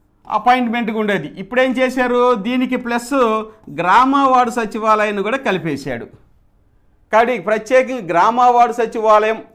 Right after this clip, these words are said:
అని మనం ఎదురు చూసే కంటే ఇక పంచాయతీ రాజుల ద్వారానే పంచాయతీ సెక్రటరీ గ్రేడ్ ఫైవ్ అనే పోస్టు వచ్చే కాలంలో, వచ్చే కాలంలో నోటిఫికేషన్‌కి సిద్ధంగా ఉంటుంది. అలా ఏర్పాట్లు అయితే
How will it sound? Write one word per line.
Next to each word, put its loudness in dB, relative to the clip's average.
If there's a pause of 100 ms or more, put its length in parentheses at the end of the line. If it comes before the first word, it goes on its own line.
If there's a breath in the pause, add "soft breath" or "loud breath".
అని 0
మనం 2 (140)
ఎదురు -4
చూసే -4 (120)
కంటే 2 (460 loud breath)
ఇక 0 (140)
పంచాయతీ 0 (120)
రాజుల 4 (720)
ద్వారానే 0 (340)
పంచాయతీ -4 (100)
సెక్రటరీ -8 (100)
గ్రేడ్ -2
ఫైవ్ -2 (160)
అనే -6
పోస్టు -10 (920 soft breath)
వచ్చే -4 (120)
కాలంలో, 2 (580)
వచ్చే -6 (100)
కాలంలో 0 (420 loud breath)
నోటిఫికేషన్‌కి -4
సిద్ధంగా 0 (180)
ఉంటుంది. -6 (260)
అలా -2 (240)
ఏర్పాట్లు -8
అయితే -2